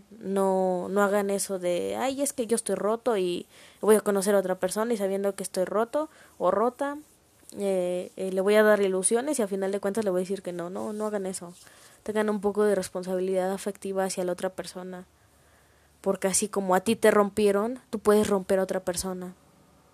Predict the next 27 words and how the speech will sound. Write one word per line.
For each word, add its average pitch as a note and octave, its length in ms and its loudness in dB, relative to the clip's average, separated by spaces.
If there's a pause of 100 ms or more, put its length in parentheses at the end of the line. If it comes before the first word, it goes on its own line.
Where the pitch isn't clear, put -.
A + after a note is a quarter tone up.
(140)
Y G3+ 220 2
es G3+ 140 4
un A3 100 2
ciclo G#3+ 300 2
de G3 100 4
nunca G3 220 -2
acabar. F3+ 460 -6 (120)
Así F#3+ 300 -2
que F#3+ 320 -2 (680)
tú G#3+ 120 0
puedes A3+ 260 10
romper G3 280 2
con G3+ 160 -2
ese G3 140 -2
ciclo. F3+ 380 -2
No G3 100 -2
continúes, F#3+ 640 -2
rómpelo. F3 480 -4 (1400)
No G#3+ 100 4
tiene A#3+ 240 4
caso G#3+ 300 2
que A3+ 80 2
lastimes G#3+ 480 2
a A3+ 80 0
nadie G#3 320 2
más G3+ 320 -2
porque F#3+ 720 -4